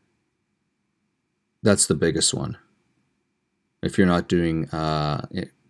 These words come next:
conscious sedation. So this is another version of the blade on the same instrument. It's just another peritome. I'm trying to induce,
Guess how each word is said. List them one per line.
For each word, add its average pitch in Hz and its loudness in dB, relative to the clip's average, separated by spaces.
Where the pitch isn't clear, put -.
conscious 85 -2
sedation. 69 -2
So - 2
this 127 12
is 151 10
another 139 12
version 104 8
of 98 6
the 98 6
blade 90 4
on 87 0
the 85 -2
same 87 4
instrument. 87 0
It's 87 -4
just - 2
another 101 6
peritome. 98 6
I'm 85 -2
trying 110 8
to 107 8
induce, 92 4